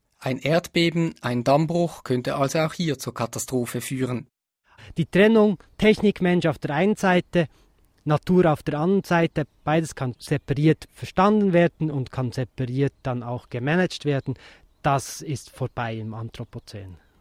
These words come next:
Speaker 1: Darum wollen Wissenschaftler die Disziplinen besser vernetzen, um das System Erde besser zu verstehen.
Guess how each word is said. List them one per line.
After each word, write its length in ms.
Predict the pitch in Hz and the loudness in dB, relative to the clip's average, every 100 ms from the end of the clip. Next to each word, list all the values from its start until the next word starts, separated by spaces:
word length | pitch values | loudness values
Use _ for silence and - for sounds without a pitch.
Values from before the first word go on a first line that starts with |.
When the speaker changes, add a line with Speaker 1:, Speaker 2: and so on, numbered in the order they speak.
| _ _ _ - | _ _ _ -6
Speaker 1:
Darum 360 | 135 147 175 139 | 0 2 4 2
wollen 280 | 120 120 123 | 0 -2 -2
Wissenschaftler 580 | 151 185 160 143 - | -2 0 0 0 0
die 140 | 156 170 | -2 -4
Disziplinen 760 | 165 151 - 180 135 123 123 | -4 -4 -4 -4 -4 -2 0
besser 300 | 123 127 - | 0 0 0
vernetzen, 520 | 143 151 147 - - | 2 4 2 0 -4
um 120 | 117 117 | -4 -6
das 160 | 107 | -6
System 440 | 135 - 135 127 143 | -4 0 0 0 -2
Erde 400 | 131 120 120 151 | -4 -4 0 -2
besser 340 | 139 110 - | -2 -4 -6
zu 140 | - 135 | -6 -4
verstehen. 560 | 170 - 170 135 110 | -2 0 2 2 0